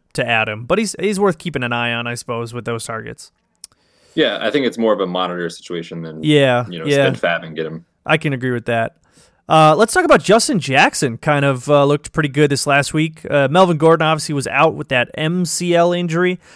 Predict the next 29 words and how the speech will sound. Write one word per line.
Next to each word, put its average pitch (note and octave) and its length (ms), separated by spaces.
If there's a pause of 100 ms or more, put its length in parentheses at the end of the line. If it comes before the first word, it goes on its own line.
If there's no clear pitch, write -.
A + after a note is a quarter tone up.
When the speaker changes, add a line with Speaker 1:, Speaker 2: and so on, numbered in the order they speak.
(120)
Speaker 1:
Do G3+ 80
you A#3 40
wanna A3+ 160
touch G3+ 220
on F3+ 120
that E3 160
real G3 140
quick, G#3+ 200
maybe? G#3+ 280 (1200)
Speaker 2:
Yeah, D#3 200
there's A#2 200
actually E3+ 220
been C#3 120
a A#2+ 40
report A2+ 340
that, G2+ 240
you G#2+ 80
know, E2+ 240
he's A2 240
not B2 160
rolled G2+ 180
out G2 240
for F2+ 200
this E2+ 300
week F#2+ 180
quite - 180
yet, F#2+ 320
which, - 420 (400)
um, F#2 600